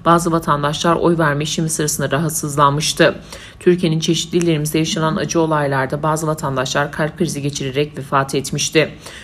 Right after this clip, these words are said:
Cumhurbaşkanlığı seçiminin ikinci tura kalmasının ardından uzmanlar aşırı stres ve seçim heyecanına karşı vatandaşları uyardı.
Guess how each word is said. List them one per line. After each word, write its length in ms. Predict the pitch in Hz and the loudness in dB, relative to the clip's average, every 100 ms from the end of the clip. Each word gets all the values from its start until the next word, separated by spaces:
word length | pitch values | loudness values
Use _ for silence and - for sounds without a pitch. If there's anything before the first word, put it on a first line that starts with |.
| - | -6
Cumhurbaşkanlığı 760 | - 165 151 151 156 160 151 156 | -2 0 2 2 2 0 -2 -2
seçiminin 380 | 165 - 156 | -4 -4 -4
ikinci 260 | 156 160 - | -4 -6 -4
tura 200 | - 165 | -2 -2
kalmasının 460 | 165 147 147 - 165 | 0 -2 -2 -2 0
ardından 400 | 147 139 147 143 | 0 0 -2 -2
uzmanlar 440 | 151 147 143 147 | -2 -2 0 0
aşırı 280 | 139 - 165 | -2 -2 -4
stres 480 | 160 156 160 160 151 | -4 -4 -2 0 -2
ve 60 | |
seçim 300 | 151 135 170 | -4 -4 0
heyecanına 480 | 165 151 147 139 143 | -2 0 -2 0 -2
karşı 320 | 151 135 - | -2 -2 -2
vatandaşları 600 | 151 151 143 131 135 131 | -2 -2 0 0 0 -2
uyardı. 520 | 139 139 135 139 165 | 2 2 2 4 2